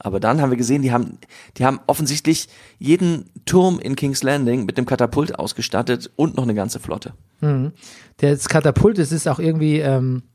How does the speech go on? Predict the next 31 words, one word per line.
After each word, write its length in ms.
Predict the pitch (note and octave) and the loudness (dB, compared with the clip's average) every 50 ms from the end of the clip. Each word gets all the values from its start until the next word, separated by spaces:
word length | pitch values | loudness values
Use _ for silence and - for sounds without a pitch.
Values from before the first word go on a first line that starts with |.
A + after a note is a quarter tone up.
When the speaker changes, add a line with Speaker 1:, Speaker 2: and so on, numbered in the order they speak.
| _ _ _ _ _ _ _ _ _ _ _ - - - | _ _ _ _ _ _ _ _ _ _ _ -18 -10 -6
Speaker 2:
das 200 | C3+ B2+ - - | -6 -6 -4 -6
ist, 280 | C#3 - - - - C3 | -6 -6 -6 -6 -4 -4
äh, 120 | A#2+ A#2 | -4 -2
der, 340 | A2+ A#2+ A#2 A#2 G#2+ F#2+ - _ _ _ _ _ _ _ | -2 -2 -2 -2 -4 -6 -10 _ _ _ _ _ _ _
das 40 | _ - - | _ -16 -10
ist 60 | - | -10
der 100 | A2+ - | -8 -4
Thermomix 720 | - - F#3 E3+ E3 E3 D#3 D3+ D#3 C#3+ - - - - - _ _ _ _ _ - | 0 0 2 4 6 6 6 6 4 4 2 -2 -4 -6 -8 _ _ _ _ _ 0
des 140 | D3 D3 B2+ | 2 2 4
Speaker 1:
Ja. 40 | C3 | 4
Speaker 2:
King's 240 | C#3+ D#3 C#3+ - - | 2 0 0 2 2
Landings, 400 | D3 C#3+ C#3+ C#3 A#2+ A2 - - | 2 2 2 2 -2 -2 -4 -2
ne? 120 | B2 C3 | -2 0
Damit 240 | C3 C#3+ C#3+ C#3 - | 0 0 0 0 -2
kann 120 | - D3 C#3+ | 0 0 0
man 100 | C3+ C#3+ | 0 2
eine 60 | C3+ | 2
ganze 260 | D3 D3+ - - D#3 | 0 0 0 0 0
Menge, 180 | D3 C#3+ C#3 B2+ A#2+ - - - - - - _ _ | 0 0 0 -2 -4 -6 -12 -20 -20 -20 -20 _ _
eine 60 | - | 0
Menge 240 | C3+ C#3+ D3+ D3+ C3+ | 2 2 2 2 2
anstellen. 480 | B2 C3 B2+ - - A#2 G#2 G2+ G#2 B2 | 0 -2 -2 -2 -4 -4 -4 -4 -6 -4
Also 200 | A#2+ B2 C3 C3 | -4 -2 0 0
Speaker 1:
Aber 240 | A#2+ B2 C3 - - | 0 0 -2 -2 -2
ist 120 | C#3 - | -2 -2
das 100 | E3 - | -2 -2
Thema 320 | - E3 F3 E3 E3 D#3 | 0 0 2 4 4 4
Drachen 300 | C3 B2+ B2 D3 - D#3+ | 4 2 2 0 2 2
damit 200 | D3 D3 D3+ D3 | 0 0 0 0
jetzt 220 | - C#3 - - - | -2 -2 -4 -2 0
durch? 320 | C#3 C#3+ A#3 - - - | 0 0 0 -4 -8 -14